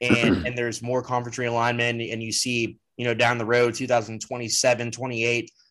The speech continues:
Speaker 1: Louisville's looking for a conference, the Big twelve is pretty much gonna be their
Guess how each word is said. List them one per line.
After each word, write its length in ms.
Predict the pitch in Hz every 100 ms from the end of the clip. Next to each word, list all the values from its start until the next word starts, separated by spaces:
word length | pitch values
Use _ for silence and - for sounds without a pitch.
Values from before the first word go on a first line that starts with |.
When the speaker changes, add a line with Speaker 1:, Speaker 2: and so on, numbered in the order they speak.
| _
Speaker 1:
Louisville's 340 | 117 127 123 127
looking 240 | 113 117
for 120 | 113
a 40 | 104
conference, 760 | 113 117 113 131 120 - - _ _
the 60 | 107
Big 200 | 131 139
twelve 280 | 147 135 131
is 100 | 120
pretty 180 | 127
much 160 | 120 110
gonna 120 | 110
be 80 | 113
their 220 | 98 -